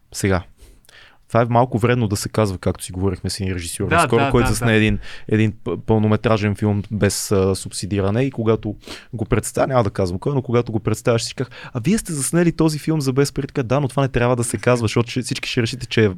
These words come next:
Speaker 1: възможно
Speaker 2: А.
Speaker 1: и че така трябва да се прави.
Speaker 2: Мгм.
Speaker 1: Може да се правят неща за без пари, а, просто е много по-трудно. Това е истината. И-, или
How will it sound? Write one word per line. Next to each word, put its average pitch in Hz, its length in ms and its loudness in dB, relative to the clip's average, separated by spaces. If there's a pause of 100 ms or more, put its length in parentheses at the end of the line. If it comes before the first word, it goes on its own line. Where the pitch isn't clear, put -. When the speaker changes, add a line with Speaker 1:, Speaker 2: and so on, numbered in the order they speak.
Speaker 1:
възможно 120 580 4
Speaker 2:
А. 180 60 6
Speaker 1:
и 143 40 2
че - 140 -6
така 131 180 2
трябва 127 220 2
да 117 60 0
се 113 140 -4
прави. 104 280 2
Speaker 2:
Мгм. 131 80 -8 (540)
Speaker 1:
Може 151 280 4
да 185 60 -4
се - 100 -2
правят 113 280 2
неща 92 280 0
за 87 120 -2
без 87 220 -2
пари, 160 340 -4 (420)
а, 165 220 -10 (120)
просто - 320 -2
е 135 40 -2
много 135 180 -4
по-трудно. 104 480 -4 (920)
Това 95 160 0
е 80 40 0
истината. 98 400 -6
И-, 156 80 0 (220)
или 151 280 -4